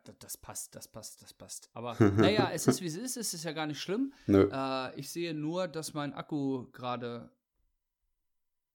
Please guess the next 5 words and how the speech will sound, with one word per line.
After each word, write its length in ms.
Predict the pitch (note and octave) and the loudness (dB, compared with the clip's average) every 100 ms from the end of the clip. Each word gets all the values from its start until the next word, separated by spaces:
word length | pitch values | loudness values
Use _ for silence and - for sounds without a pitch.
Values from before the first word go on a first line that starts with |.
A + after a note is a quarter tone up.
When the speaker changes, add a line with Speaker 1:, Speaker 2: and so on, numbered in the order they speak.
| _ _ _ _ _ _ C3 | _ _ _ _ _ _ -6
Speaker 1:
äh, 320 | B2 A#2 A#2 - | -2 -4 -6 -6
gleich 320 | C3 B2+ - | -6 -6 -6
abkackt, 540 | F#3+ - - D3 - | -10 -8 -6 -6 -8
obwohl 500 | - A2+ C3 C#3+ E3 - | -12 -10 -4 -2 -4 -8
ich, 380 | C3+ C3+ - | -8 -8 -16